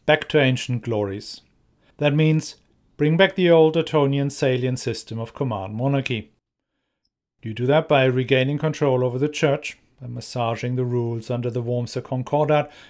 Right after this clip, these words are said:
to breaking point, whilst at the same time subduing the princes by force.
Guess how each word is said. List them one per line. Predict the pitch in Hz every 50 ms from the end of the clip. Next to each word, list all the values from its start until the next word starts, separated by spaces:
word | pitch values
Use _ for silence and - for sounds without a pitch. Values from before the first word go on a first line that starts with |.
| - - -
to | - 160
breaking | 143 151 156 160 151 - 139 123 107
point, | - 104 107 - - - - _ _ _ _ _ _ _ _ _ _ _ _
whilst | 143 139 139 -
at | 170 165 170
the | 185
same | - - 180 170 151 147
time | 139 - 131 113 107 104 107 113 - _ _ _ _ _
subduing | - - - 147 - - 131 120 107 104 107
the | 110
princes | 107 - - 98 92 - - - 95 -
by | - 101 95 98
force. | - - 139 127 120 120 - - - -